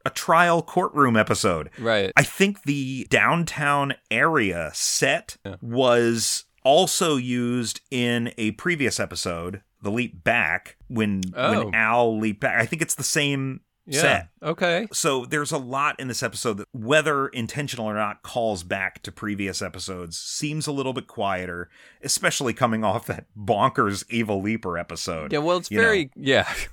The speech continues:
Speaker 2: It's very self-contained in this small southern town. Everything takes place within a community of characters that you get to know.
Speaker 1: Yeah.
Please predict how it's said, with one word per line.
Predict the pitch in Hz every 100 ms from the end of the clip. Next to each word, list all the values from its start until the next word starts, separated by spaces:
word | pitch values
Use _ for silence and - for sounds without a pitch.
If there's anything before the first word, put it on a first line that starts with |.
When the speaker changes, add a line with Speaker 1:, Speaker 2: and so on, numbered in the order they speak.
| - -
Speaker 2:
It's | 160
very | 160 208 196 185 120
self-contained | - - 147 127 131 110 131 120 110
in | 104 104
this | 104
small | - - 113 107 104
southern | 101 151 123 110
town. | 98 110 104 95 90 - _ -
Everything | 117 117 123 107
takes | 117 104
place | - 123 110 -
within | 107 117 110 120 113 - _ _ -
a | 123
community | - 113 123 127 113 107
of | 101 92
characters | 113 107 - 101 90
that | 110
you | 110 104
get | 87 107 -
to | 104
know. | 95 92 90 87
Speaker 1:
Yeah. | -